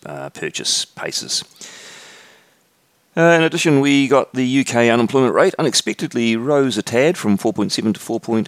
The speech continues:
eight percent, uh, although the claims account, the unemployment claim, claimants,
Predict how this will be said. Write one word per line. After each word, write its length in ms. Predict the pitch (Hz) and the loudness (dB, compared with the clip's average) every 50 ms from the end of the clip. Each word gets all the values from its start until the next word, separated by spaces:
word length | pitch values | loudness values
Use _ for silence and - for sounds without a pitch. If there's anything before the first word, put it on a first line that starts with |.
| - | -4
eight 240 | - 147 131 - _ | -6 -6 -6 -8 _
percent, 480 | - 131 - - 196 175 - - - - - _ _ _ - - | -4 -2 0 2 2 2 0 0 -6 -12 -14 _ _ _ -14 -10
uh, 480 | 107 104 104 104 104 104 104 104 101 - | -8 -6 -6 -4 -4 -2 -2 -2 -2 -2
although 320 | 113 110 104 104 101 98 | -2 0 2 2 2 2
the 480 | 95 98 101 98 98 95 95 95 92 - | 2 0 0 0 0 0 0 -2 -4 -6
claims 920 | - - - - 107 113 113 113 113 104 95 92 85 78 76 - - - - | -8 -10 -6 -2 0 2 2 4 4 4 4 4 2 2 0 -2 -2 -4 -6
account, 460 | - - - - 78 73 73 - - | -8 -10 -8 -6 -6 -6 -6 -8 -10
the 180 | - 71 71 76 | -12 -10 -8 -6
unemployment 460 | 80 78 76 - - 87 82 78 - | -6 -6 -6 -6 -4 -4 -4 -4 -6
claim, 360 | - - 80 80 78 78 80 | -6 -6 -4 -4 -4 -4 -6
claimants, 540 | - - - 90 90 82 87 - - - - | -6 -4 -4 -2 -2 -2 -2 -4 -4 -6 -6